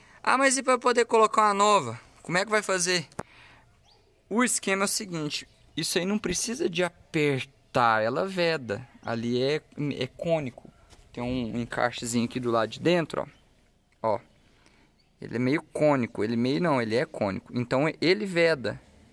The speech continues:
Isso aqui veda, igual como se fosse flexo de freio. Só que o B O é que não é nem aqui nela, aqui, ó, na malha. Que isso aqui é uma malha, essa mangueira é muito boa. Só que o B O é justamente aqui, ó.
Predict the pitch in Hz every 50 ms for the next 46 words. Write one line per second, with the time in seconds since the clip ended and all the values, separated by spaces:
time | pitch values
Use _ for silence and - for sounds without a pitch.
0 | - _ _ _ - 120 - - 123 - 202 214 247 196 180 160 147 120 113 113
1 | 120 131 143 160 175 - 185 175 - - 180 175 - - 190 185 180 170 - -
2 | 170 170 - - 170 170 185 - - 143 135 131 120 117 - - - - - -
3 | - - - - - - - - - - - - 175 165 - - 220 240 202 214
4 | 190 170 185 190 214 226 214 - - - - - 151 160 - - - 196 175 175
5 | 180 180 180 180 180 180 202 240 269 - - - - 254 240 202 196 202 202 202
6 | 190 196 - - 160 160 160 131 113 110 123 139 135 131 123 120 123 127 131 123
7 | 110 113 131 - _ _ _ _ _ - 135 - - 147 - - 147 151 175 196
8 | 190 175 165 160 147 135 - - 151 139 139 135 139 151 160 156 147 170 202 -
9 | 233 185 131 113 107 107 117 - - - - - - - - - - _ - -
10 | - 156 151 - - 202 180 175 151 147 151 160 175 165 151 170 185 - - 175
11 | 151 156 170 170 - 190 - - - 180 135 117